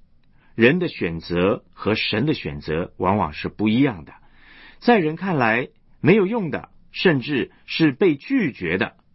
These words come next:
但是在神呢，却可能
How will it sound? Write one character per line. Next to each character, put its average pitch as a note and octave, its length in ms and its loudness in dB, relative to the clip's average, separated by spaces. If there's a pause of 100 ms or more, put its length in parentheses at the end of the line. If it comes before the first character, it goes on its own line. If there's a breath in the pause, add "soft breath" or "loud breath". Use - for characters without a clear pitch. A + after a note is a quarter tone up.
(140)
但 G#2 140 -2
是 F2 140 -6
在 C#3+ 220 -2
神 F2+ 380 -4
呢， C#3+ 120 -4 (280 soft breath)
却 G2+ 220 2
可 - 380 -8
能 E2+ 340 -4